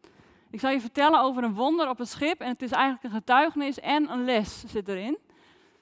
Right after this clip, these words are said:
En het was, eh, op het, eh, eh, jullie weten misschien niet, maar, eh,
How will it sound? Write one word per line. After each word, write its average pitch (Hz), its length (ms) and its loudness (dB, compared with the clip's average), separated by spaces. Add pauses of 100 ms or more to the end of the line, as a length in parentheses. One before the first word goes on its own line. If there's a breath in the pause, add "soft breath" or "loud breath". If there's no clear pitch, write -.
(140 soft breath)
En 233 300 -2
het 233 120 -6
was, 269 260 2
eh, 233 380 2
op 311 180 -2
het, 302 120 -6
eh, - 640 -8
eh, 233 120 -8
jullie 240 180 -6
weten 247 240 -4
misschien 214 320 -8
niet, 262 260 -8
maar, 214 300 -4
eh, - 200 -8